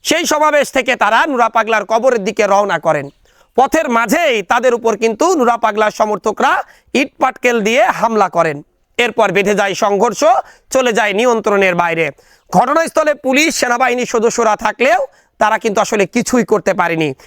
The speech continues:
এই যে বহুল বিতর্কিত নুরা পাগলাকে তার কবর থেকে তুলে এনে প্রকাশ্যে মহাসড়কের উপর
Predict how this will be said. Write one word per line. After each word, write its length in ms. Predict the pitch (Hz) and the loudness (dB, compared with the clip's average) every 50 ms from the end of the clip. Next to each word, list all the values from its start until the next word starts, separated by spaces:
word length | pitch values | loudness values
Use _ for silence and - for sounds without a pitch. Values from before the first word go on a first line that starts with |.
| - - - - | -20 -18 -8 -4
এই 120 | - 294 294 | -2 0 0
যে 100 | 359 339 | 0 0
বহুল 460 | 262 240 285 285 262 359 392 370 339 | 2 2 4 4 4 4 2 2 2
বিতর্কিত 480 | 339 320 - 320 285 214 277 285 - 247 214 175 135 - _ _ _ _ _ _ _ _ - | 0 0 0 0 0 0 -2 -2 0 2 0 0 0 -4 _ _ _ _ _ _ _ _ -2
নুরা 200 | 180 220 233 226 | 0 2 2 2
পাগলাকে 640 | - 226 214 196 202 214 202 - 254 269 277 294 302 - _ _ _ _ _ | 2 0 0 0 0 -2 0 0 0 2 2 2 0 -2 _ _ _ _ _
তার 180 | - 208 202 202 | -2 -2 -2 0
কবর 360 | - 240 233 247 240 277 269 | 0 2 2 2 2 2 0
থেকে 360 | - - 240 220 - 233 226 - - _ | 0 -2 -4 -2 0 0 -2 -2 -4 _
তুলে 340 | - 240 240 240 254 262 254 | -4 -2 0 2 2 2 2
এনে 260 | 262 269 269 277 285 247 - - | 2 4 4 4 2 0 -2 -2
প্রকাশ্যে 720 | 220 240 226 - 311 311 - - - - 226 190 156 135 - _ _ _ _ _ _ _ - - | -2 -2 0 0 -2 -2 -4 -6 -4 -2 0 0 0 -2 -6 _ _ _ _ _ _ _ -6 -2
মহাসড়কের 640 | 170 180 226 - - - 226 214 214 185 - 202 190 | 0 0 0 0 0 0 -2 0 0 0 0 0 0
উপর 300 | 185 - 233 285 330 | 2 2 2 2 2